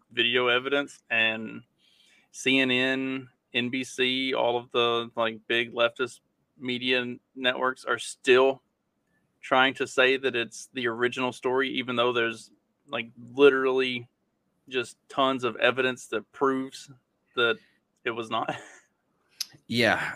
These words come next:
Speaker 2: A-, again, I mean, I don't know how many more times this type of thing has to happen before these news agencies and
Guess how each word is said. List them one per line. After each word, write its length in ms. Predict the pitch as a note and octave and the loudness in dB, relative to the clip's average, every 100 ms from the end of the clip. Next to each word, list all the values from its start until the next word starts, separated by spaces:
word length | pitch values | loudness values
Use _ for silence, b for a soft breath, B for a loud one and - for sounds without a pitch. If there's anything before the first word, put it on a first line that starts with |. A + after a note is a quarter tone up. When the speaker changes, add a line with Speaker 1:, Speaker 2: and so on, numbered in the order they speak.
| - | -2
Speaker 2:
A-, 200 | B2+ B2+ | 0 2
again, 400 | C3+ A2+ B2+ A2 | 0 0 -2 0
I 120 | - A2 | 0 0
mean, 260 | A2+ G#2+ - _ - | 0 -2 -6 _ 2
I 160 | G#2 | 4
don't 240 | C3 C#3+ A#2+ | 4 2 0
know 440 | A2+ G#2+ A2+ A#2 | 0 0 -2 -4
how 320 | - - A2 A#2 | -8 -2 0 0
many 240 | A#2 A2+ | -2 -2
more 280 | G2+ G2+ G2+ | -2 -2 -2
times 800 | G#2 F#2+ G2 A2 A#2 A2+ - - _ _ _ - | -4 -4 -2 -4 -6 -8 -12 -16 _ _ _ -16
this 400 | F2+ G#2+ G#2+ - | -6 -4 -4 -4
type 260 | A2 G2+ | -4 -4
of 140 | G2 - | -8 -8
thing 260 | G2 F#2+ | -6 -4
has 320 | F#2 F#2+ F2+ - | -4 -4 -6 -8
to 100 | F2+ | -6
happen 640 | F2+ F2+ F2+ G2 G#2 - | -4 -4 -4 -6 -6 -8
before 720 | - F2+ - G#2 G2 F#2+ F#2 b b b _ | -12 -12 -6 -4 -2 -2 -4 b b b _
these 400 | F#2 F#2+ E2+ - | -8 -6 -8 -6
news 380 | G#2+ C3+ C3 B2 | 0 0 0 -2
agencies 760 | A2+ G#2+ A2 - A2 G#2 G#2 - | -2 -2 -4 -4 -4 -4 -4 -6
and 240 | F2+ | -6